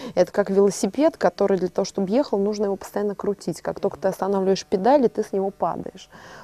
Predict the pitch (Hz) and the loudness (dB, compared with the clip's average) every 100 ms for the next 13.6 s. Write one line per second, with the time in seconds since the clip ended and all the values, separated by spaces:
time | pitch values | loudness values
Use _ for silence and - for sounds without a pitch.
0 | - 180 180 - 180 185 220 208 196 220 | -4 2 2 2 0 0 2 4 4 4
1 | 214 202 - 302 254 - 190 208 233 - | 2 2 2 4 4 4 4 6 4 2
2 | 196 175 160 160 165 - 202 190 170 180 | -2 0 -2 -4 -6 -4 0 0 2 0
3 | 180 196 302 294 - 180 165 - 175 180 | 2 4 6 4 2 -2 -2 -4 0 0
4 | - 165 - 240 - 190 190 196 208 196 | -2 -2 2 2 2 2 2 2 0 -2
5 | 160 156 - - - - 175 - - 196 | -2 -6 -16 -20 -18 0 0 0 0 4
6 | 190 269 320 196 - 202 190 175 - - | 6 4 2 0 4 4 4 2 -8 -20
7 | - - 220 226 220 - 190 175 170 165 | -12 4 6 8 4 4 2 2 0 0
8 | 214 220 190 170 - 190 196 185 170 - | 6 8 6 4 0 2 2 2 -2 -2
9 | 170 170 - - - - 214 - 185 185 | -4 -4 -6 -10 -6 -8 -4 0 2 6
10 | 226 247 202 196 196 202 190 165 - 208 | 8 8 6 4 4 4 4 2 2 4
11 | 196 185 175 180 170 175 202 - - - | 4 4 4 4 4 6 4 4 -2 -4
12 | - 170 - 180 - 165 - - 214 196 | -10 -12 -8 -6 -2 -2 -2 -4 -2 -2
13 | 185 214 175 160 156 208 | 0 0 0 -4 -6 -10